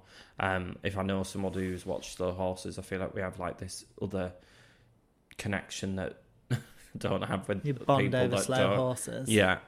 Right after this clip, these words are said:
Speaker 1: yeah. And then I also, this is doing phenomenally on I T V. Now, I went to watch episode one of Mister Bates versus the Post Office.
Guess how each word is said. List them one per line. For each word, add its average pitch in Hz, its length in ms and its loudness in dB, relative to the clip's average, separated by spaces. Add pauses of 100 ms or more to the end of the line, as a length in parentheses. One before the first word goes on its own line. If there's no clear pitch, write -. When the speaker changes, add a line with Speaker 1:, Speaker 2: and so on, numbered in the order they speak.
(140)
Speaker 1:
yeah. 101 280 4 (420)
And 131 140 6
then 139 100 8
I 147 100 10
also, 156 640 6
this 147 220 2
is 147 120 0
doing 117 680 4
phenomenally 113 640 4
on 101 140 4
I 101 140 0
T 98 240 0
V. 95 300 4
Now, 92 320 0
I 123 220 6
went 127 300 4
to 107 100 -6
watch 104 260 0
episode 101 400 -2
one 101 200 2
of 92 100 -4
Mister - 340 -6
Bates - 600 0 (420)
versus 98 480 -2
the 95 100 -10
Post - 400 -2
Office. - 500 -12